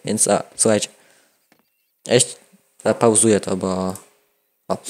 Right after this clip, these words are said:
Jakbyście mogli zasubskrybować, zalajkować ten odcinek, wejść na mojego Discorda, bo dalej jest jedno miejsce, żeby mieć jakby taką wyróżnioną rangę, e, Święta Trójca, to się nazywa.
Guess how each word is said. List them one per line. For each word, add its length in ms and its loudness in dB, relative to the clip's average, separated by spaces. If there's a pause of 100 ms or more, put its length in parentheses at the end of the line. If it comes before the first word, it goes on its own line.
(420)
Jakbyście 300 2
mogli 440 2 (480)
zasubskrybować, 760 2 (580)
zalajkować 500 4
ten 160 -2
odcinek, 540 -4 (540)
wejść 200 2
na 60 0
mojego 180 0
Discorda, 460 2
bo 80 -2
dalej 180 4
jest 160 4
jedno 180 2
miejsce, 580 0
żeby 480 -2
mieć 200 -4
jakby 140 -6
taką 240 -4
wyróżnioną 580 0
rangę, 460 -2 (1000)
e, 600 4
Święta 340 -2
Trójca, 440 -2 (140)
to 60 -6
się 140 -4
nazywa. 320 0